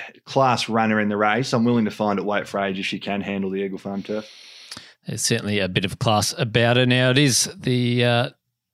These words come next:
Speaker 2: the main card on Saturday. Is there anything else you'd like to speak about up there?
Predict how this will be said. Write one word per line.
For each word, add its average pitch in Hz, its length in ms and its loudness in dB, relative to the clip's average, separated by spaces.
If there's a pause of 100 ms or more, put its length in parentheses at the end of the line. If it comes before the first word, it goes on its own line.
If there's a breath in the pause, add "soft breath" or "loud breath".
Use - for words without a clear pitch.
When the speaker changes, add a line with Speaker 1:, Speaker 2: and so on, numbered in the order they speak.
(500)
Speaker 2:
the 151 80 0
main 139 600 2
card 120 460 2 (140)
on 127 340 -2
Saturday. 139 480 2
Is 143 80 2
there 139 140 2
anything 143 340 2
else 147 220 0
you'd 147 80 -4
like 151 160 -2
to - 80 -6
speak - 340 2
about 151 220 2
up 151 140 -2
there? 190 200 0